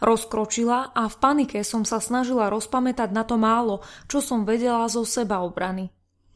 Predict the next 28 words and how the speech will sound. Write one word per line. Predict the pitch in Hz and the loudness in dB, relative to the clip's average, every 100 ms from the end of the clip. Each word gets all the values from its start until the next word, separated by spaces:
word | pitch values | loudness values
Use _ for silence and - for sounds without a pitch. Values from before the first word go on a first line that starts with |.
| _ - 214 | _ -12 -2
Výpad | 247 240 233 226 | 0 2 0 0
spodnou | - 214 208 196 | -2 0 0 0
hranou | 202 196 190 190 | -2 -2 -2 -2
dlane | 190 185 | 0 0
nahor | 180 185 196 240 262 - - | -2 -2 0 0 -2 -8 -2
a | 214 | 0
dúfať, | 208 220 214 247 262 | 2 0 4 2 4
že | 262 262 | 0 0
mu | |
zlomím | 220 214 247 240 226 | 0 0 2 2 2
nos, | 226 208 - - - - _ - | 2 0 -6 -16 -20 -20 _ 2
alebo | 254 269 254 | 6 6 4
ňou | 240 226 | 2 2
aspoň | 226 - 233 | 0 0 -2
prerazím | 220 247 226 196 208 196 | 0 0 0 0 -2 -2
až | 185 | -2
do | 214 | 0
mozgu. | 202 190 - 202 - - _ | -2 -4 -10 -14 -14 -20 _
Prstom | 262 262 - 254 | 2 2 2 2
do | 233 | 4
očnej | 226 220 - 208 185 | 4 0 -2 -2 -2
jamky, | 196 202 196 254 | 0 0 -2 -4
snažiť | 269 262 226 220 | -4 0 0 0
sa | - 214 | -2 0
zaháknuť | 226 240 226 226 220 - | 2 2 2 2 0 0
a | 220 202 | -4 -4
vytrhnúť | 226 240 202 208 196 | 0 0 2 0 -2
oko. | - 220 220 196 - | -2 -2 -2 -8 -12